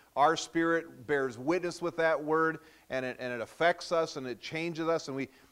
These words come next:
we begin to hope for something. It could be a promise, it could be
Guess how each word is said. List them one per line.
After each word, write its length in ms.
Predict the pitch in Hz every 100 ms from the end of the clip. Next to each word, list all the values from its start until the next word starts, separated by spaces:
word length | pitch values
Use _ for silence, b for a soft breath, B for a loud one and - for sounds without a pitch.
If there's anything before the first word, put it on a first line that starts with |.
| -
we 120 | 143
begin 320 | 139 147 165
to 80 | 156
hope 360 | - 214 220 -
for 120 | 143
something. 440 | - 127 107 101 76 _ _ _ b b b
It 120 | 120
could 140 | 143 127
be 100 | 120
a 60 |
promise, 580 | 107 - 196 196 196 -
it 160 | 131 113
could 200 | 151 135
be 280 | 135 135